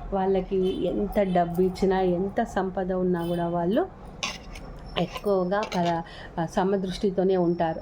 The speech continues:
అయ్యి అది వచ్చిందని సుఖంగా ఉండరు, ఇది లేదు అనేసి బాధపడరు అనమాట. అట్లాంటి మనసు స్థితిని మనము అలవర్చుకోవాలి.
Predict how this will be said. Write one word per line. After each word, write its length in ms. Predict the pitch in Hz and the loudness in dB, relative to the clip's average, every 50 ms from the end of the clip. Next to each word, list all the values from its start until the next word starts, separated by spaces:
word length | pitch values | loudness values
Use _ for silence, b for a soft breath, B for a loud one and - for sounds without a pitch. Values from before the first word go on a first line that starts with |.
| - | -2
అయ్యి 260 | - 185 202 208 202 | -2 0 2 2 2
అది 200 | 185 170 165 185 | 2 2 2 2
వచ్చిందని 580 | 185 175 165 156 - - 220 196 196 185 185 185 | 2 2 0 -2 -2 -2 0 2 2 4 4 2
సుఖంగా 560 | 180 - - - - 170 170 170 180 180 175 | 2 0 -4 -4 -2 0 2 2 4 4 4
ఉండరు, 340 | 175 175 175 175 170 160 180 | 4 4 2 2 2 2 2
ఇది 200 | 185 170 165 175 | 2 2 2 2
లేదు 540 | 180 180 165 170 175 185 180 180 185 190 190 | 2 2 4 4 4 4 4 4 2 2 2
అనేసి 460 | 185 175 175 170 170 170 - - 269 | 2 2 2 2 2 0 0 0 -2
బాధపడరు 680 | 226 180 170 160 160 160 165 160 - 165 165 160 165 170 | 0 0 0 0 0 0 -2 -2 -2 -2 -2 -2 0 0
అనమాట. 320 | 175 175 170 175 180 180 185 - - B B B B B B B B B B 170 | 0 0 0 0 -2 -4 -6 -10 -14 B B B B B B B B B B -4
అట్లాంటి 520 | 180 180 - - 196 180 180 185 175 170 | -4 -4 -2 -2 0 2 2 2 0 0
మనసు 520 | 170 165 165 165 170 180 196 185 185 240 | 0 0 0 2 2 2 0 0 0 -2
స్థితిని 520 | 226 - - - 202 185 190 - 240 240 233 | -2 -2 -4 -4 -4 -4 -2 -2 0 0 2
మనము 380 | 202 175 165 170 160 180 202 | 2 2 2 2 2 2 2
అలవర్చుకోవాలి. 1200 | 185 156 156 160 160 165 180 180 175 - - - 185 180 - 165 156 156 156 156 156 156 160 - | 0 0 -2 -2 0 0 0 0 -2 -2 -6 -8 -8 -4 -2 -2 -2 0 0 0 0 0 -2 -4